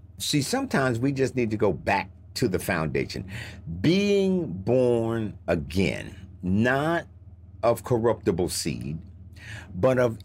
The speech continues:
incorruptible, by the word of God, which lives and abides forever. When you were born again, you were not born of the corruptible seed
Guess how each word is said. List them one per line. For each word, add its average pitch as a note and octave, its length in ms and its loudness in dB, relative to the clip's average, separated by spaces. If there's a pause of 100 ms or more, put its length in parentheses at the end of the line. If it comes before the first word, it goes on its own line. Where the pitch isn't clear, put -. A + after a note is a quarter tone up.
(120)
incorruptible, E2+ 1080 0 (500)
by E3+ 380 2
the F#3 160 2
word C3 260 2
of F#2 140 -2
God, C2+ 460 -4
which G#2 320 0
lives B2+ 920 2 (340)
and A2+ 180 2
abides D2+ 840 -2 (340)
forever. - 560 0 (360)
When C#3+ 380 2
you E3+ 180 2
were C3 240 4
born D#3+ 680 2
again, G#2 680 0
you A#2 180 2
were A2 200 4
not B2 560 -2
born F#2 600 2
of G2 180 0
the G#2 80 0
corruptible A#2 840 0
seed F2 880 -2